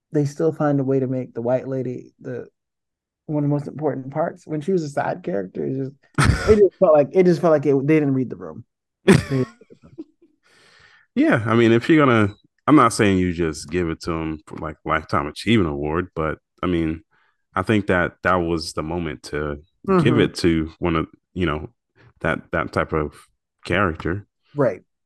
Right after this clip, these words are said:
Speaker 2: So, yeah, missed opportunity.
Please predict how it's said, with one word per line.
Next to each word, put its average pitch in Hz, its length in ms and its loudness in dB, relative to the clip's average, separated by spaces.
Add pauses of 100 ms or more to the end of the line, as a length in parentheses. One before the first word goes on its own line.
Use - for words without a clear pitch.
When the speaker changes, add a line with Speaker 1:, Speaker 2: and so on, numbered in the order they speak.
(360)
Speaker 2:
So, 78 320 -2 (1200)
yeah, 95 240 2 (240)
missed 127 200 2
opportunity. 82 640 -2